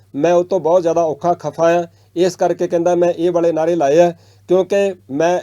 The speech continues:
as a ਸ਼ਰਨਾਰਥੀ ਯੂ ਕੇ ਦੇ ਵਿੱਚ ਰਹਿਣ ਡਿਆ ਤੇ ਮੇਰੇ ਸ਼ਰਨਾਰਥੀ ਤੌਰ 'ਤੇ ਉੱਥੇ ਰਹਿਣ ਦੇ ਵਿੱਚ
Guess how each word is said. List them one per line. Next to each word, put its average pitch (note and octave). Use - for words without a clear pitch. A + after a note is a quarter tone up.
as E3
a -
ਸ਼ਰਨਾਰਥੀ D3+
ਯੂ C#3+
ਕੇ F3+
ਦੇ F3
ਵਿੱਚ F3
ਰਹਿਣ D3+
ਡਿਆ F3
ਤੇ F3+
ਮੇਰੇ F3
ਸ਼ਰਨਾਰਥੀ D#3+
ਤੌਰ E3
'ਤੇ D#3+
ਉੱਥੇ E3+
ਰਹਿਣ D#3
ਦੇ E3+
ਵਿੱਚ E3+